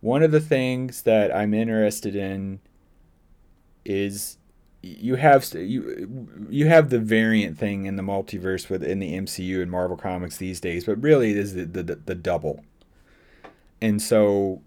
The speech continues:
I'm fascinated by this idea. I always have been. And one way it, it used to appear in comic books was, you know, the,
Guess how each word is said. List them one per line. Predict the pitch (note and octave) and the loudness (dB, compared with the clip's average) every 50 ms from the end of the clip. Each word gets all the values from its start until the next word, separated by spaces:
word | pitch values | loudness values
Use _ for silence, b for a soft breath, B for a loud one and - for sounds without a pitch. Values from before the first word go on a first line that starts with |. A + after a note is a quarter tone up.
| - | -2
I'm | A2 A2 A2 A2 | 0 2 2 2
fascinated | A2 A2+ A2+ A2 A#2 A#2+ - - - A2 A2 G#2+ G#2 G2+ | 2 2 4 4 4 4 2 0 0 2 2 2 2 0
by | A2 G2+ G2 F#2+ | 0 0 0 0
this | F#2+ F#2+ - - | 0 -2 -2 0
idea. | G2+ F#2+ F#2 F#2+ F#2+ G2 G2 F#2+ | 0 0 0 0 2 2 2 2
I | - F#2 F#2+ F#2+ | 2 0 0 0
always | F#2+ G2 G2 G#2 G#2+ - | 2 2 0 0 0 0
have | - G#2 G2+ G2+ G#2 - | 0 0 0 0 -2 -2
been. | - F#2 F2+ F2 F2+ | -4 -6 -4 -4 -6
And | - - G2 G2 G2 G2 | -6 -6 -6 -4 -4 -2
one | G2 G#2 G#2+ A2 A2 A2 A2 A2 - - | -2 0 2 4 4 2 2 0 -4 -8
way | G2+ G2+ G2+ G2+ G2+ G2 F#2+ | -6 0 2 2 4 4 2
it, | F#2 F2 - | 2 -2 -4
it | F#2 F#2 - | -6 -8 -6
used | F#2+ G2 G#2 A2+ A#2+ A#2 - - | -2 0 2 2 2 0 -2 -4
to | - A2 F#2+ | -2 -2 -2
appear | F2 - - G2 F#2 F2 | -4 -4 -4 -2 -2 -2
in | F2 F2 | -4 -4
comic | - - F#2+ F#2+ F#2+ G2 F2+ - | -6 -6 -4 -4 -4 -6 -6 -4
books | - E2+ E2 D#2+ - - | -4 -4 -4 -6 -8 -6
was, | F2+ F2 F2 E2+ D#2+ - - b b b b b b b b b b b b b _ | -6 -4 -4 -4 -6 -10 -14 b b b b b b b b b b b b b _
you | - E3+ | -4 -2
know, | B2+ G2+ F2+ F#2 | 0 0 0 0
the, | F#2+ G#2+ A2 G#2 | 0 0 0 0